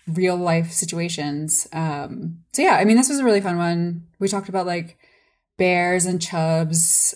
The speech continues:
um, and how, like, those genres from the gay porn world work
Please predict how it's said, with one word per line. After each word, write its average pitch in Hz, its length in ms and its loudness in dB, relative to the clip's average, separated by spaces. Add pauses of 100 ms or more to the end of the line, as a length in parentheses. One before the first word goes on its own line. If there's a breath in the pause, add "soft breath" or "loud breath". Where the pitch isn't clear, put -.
um, 156 680 -2
and 165 140 -2
how, 165 400 0
like, 160 260 -4
those 170 240 0
genres 156 480 -2
from 143 460 -6
the 156 40 -6
gay 190 160 4
porn 160 240 -4
world 147 240 -6
work - 380 -12